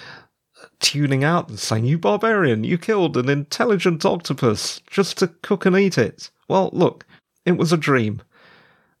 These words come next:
In real life, in actuality,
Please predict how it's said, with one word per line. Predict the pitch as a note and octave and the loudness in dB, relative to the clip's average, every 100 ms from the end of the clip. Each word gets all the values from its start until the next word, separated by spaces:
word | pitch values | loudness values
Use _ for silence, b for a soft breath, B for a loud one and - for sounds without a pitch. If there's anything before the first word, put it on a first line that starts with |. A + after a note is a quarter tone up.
| - | -2
In | D#3+ D#3 | 0 0
real | - D3 F#3 | -2 0 2
life, | F3 D#3+ G3 F#3+ - | 4 4 2 0 -2
in | C3+ B2 | -2 0
actuality, | C3+ C#3 - C3 C3 C3 - B2 | -2 -2 -2 2 4 2 0 -2